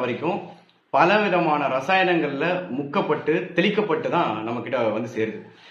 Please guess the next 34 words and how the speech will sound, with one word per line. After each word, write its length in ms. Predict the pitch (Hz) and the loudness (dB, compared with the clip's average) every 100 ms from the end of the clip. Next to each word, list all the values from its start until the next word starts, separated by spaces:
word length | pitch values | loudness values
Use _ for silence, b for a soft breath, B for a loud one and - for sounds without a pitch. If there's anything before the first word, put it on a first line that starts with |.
| B B B 165 | B B B 2
இது 120 | 233 220 | 4 4
சாப்பிட்றதுனால 640 | 208 226 - 202 147 175 180 | 4 4 2 2 0 0 0
நம்ம 180 | 143 135 | 0 2
உடம்புல 320 | 185 180 185 135 | 2 2 2 0
எக்கச்சக்கமான 480 | - 208 208 196 185 170 | 0 0 2 2 2 2
பிரச்சனைகள் 420 | 156 175 151 135 | 0 0 0 0
வருது. 180 | 117 110 - - b b b b | -2 -4 -10 -20 b b b b
முக்கியமா 360 | 139 220 202 147 190 165 | 0 4 4 2 0 0
நம்ம 120 | 135 | 0
சாதாரணமா 420 | 143 160 196 214 - | 2 4 4 2 2
மருந்து 200 | 185 220 | 2 2
மாத்திரையே 280 | 190 196 190 | 2 0 0
சாப்பிடாதீங்க 480 | 170 180 185 165 156 160 | 2 2 2 0 0 0
அப்படின்ற 260 | 147 139 | 0 -2
மாதிரி 160 | 135 151 | -2 -2
நம்ம 100 | 123 | -2
சொல்லிட்டு 220 | 123 123 107 | -6 -6 -8
இருக்கோம். 200 | 101 - - b b 120 | -12 -16 -20 b b 0
மருந்து 220 | 175 233 | 4 4
மாத்திரையில 400 | 226 220 202 190 185 | 4 2 0 0 2
இருக்கக்கூடிய 400 | 185 185 180 170 151 | 0 0 0 2 2
ரசாயனங்கள் 500 | 185 180 170 - 165 | 0 2 2 0 -2
நம்ம 120 | 160 135 | 0 0
உடம்புக்கு 300 | 160 170 170 127 | 2 2 2 2
அளவுக்கு 320 | 151 208 208 | 4 2 2
அதிகமான 400 | 185 175 165 165 165 | 2 2 4 2 2
தீங்கு 220 | 208 214 | 2 2
விளைவிக்குது 400 | 160 151 147 139 143 | 4 4 2 2 -2
அப்படின்றது 380 | 135 120 147 202 | -2 -2 0 0
நம்ம 140 | 143 123 | 2 0
பார்த்துட்டு 280 | 117 104 | -2 -6
இருக்கோம். 220 | 101 95 - _ b b b | -12 -16 -18 _ b b b
இப்போ 180 | 160 170 110 160 220 120 | -2 2 2 2 0 4
இயற்கையா 420 | 196 214 240 247 | 4 4 0 2